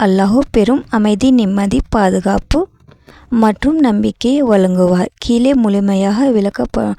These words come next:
விளக்கமாக தரப்பட்டுள்ளது. துவா அரபியில், "ஹஸ்புனல்லாஹு வ நிஅமல் வக்கீல்". தமிழில்,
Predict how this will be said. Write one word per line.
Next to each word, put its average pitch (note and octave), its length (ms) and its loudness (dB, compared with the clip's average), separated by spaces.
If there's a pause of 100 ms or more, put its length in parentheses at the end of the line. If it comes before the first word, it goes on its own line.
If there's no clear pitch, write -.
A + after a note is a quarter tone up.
(220)
விளக்கமாக G#3 720 -2
தரப்பட்டுள்ளது. F#3 840 -4 (1000)
துவா G#3 220 0 (140)
அரபியில், G3 560 -2 (280)
"ஹஸ்புனல்லாஹு G3+ 880 0 (260)
வ G#3 100 0
நிஅமல் G3 640 -2
வக்கீல்". G3+ 640 -2 (880)
தமிழில், G#3 680 0